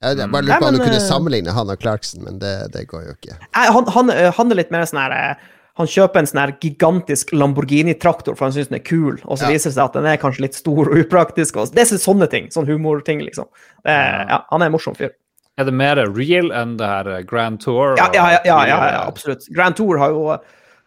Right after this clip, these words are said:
Speaker 3: tapt seg litt, eh, fordi det er så, det er så sinnssykt staged, liksom. Men, eh, dette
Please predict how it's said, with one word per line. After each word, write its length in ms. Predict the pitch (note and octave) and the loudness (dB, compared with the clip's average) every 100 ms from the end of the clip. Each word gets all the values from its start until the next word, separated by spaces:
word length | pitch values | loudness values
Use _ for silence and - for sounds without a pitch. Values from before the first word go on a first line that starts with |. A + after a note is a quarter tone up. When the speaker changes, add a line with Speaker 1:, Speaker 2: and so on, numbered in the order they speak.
| _ - | _ -2
Speaker 3:
tapt 220 | F#3 - | -2 -2
seg 160 | C3 C#3+ | -6 -6
litt, 340 | C3+ _ - | -8 _ -6
eh, 420 | - - - - | -4 -2 -2 -4
fordi 220 | - C#3+ D3+ | -4 -4 -2
det 80 | |
er 40 | C#3 | -2
så, 300 | - - - | -2 -8 -4
det 100 | D3 | -4
er 20 | |
så 100 | C#3 | -4
sinnssykt 340 | B2+ E3 C#3 A#2+ | -4 -2 -2 -4
staged, 380 | C#3 D3 E3+ C#3+ | -2 0 0 -2
liksom. 260 | - - C#3 | -4 -8 -4
Men, 400 | D3+ D#3 D3+ D3 | -2 0 -2 -2
eh, 120 | C#3+ | 0
dette 200 | - | -2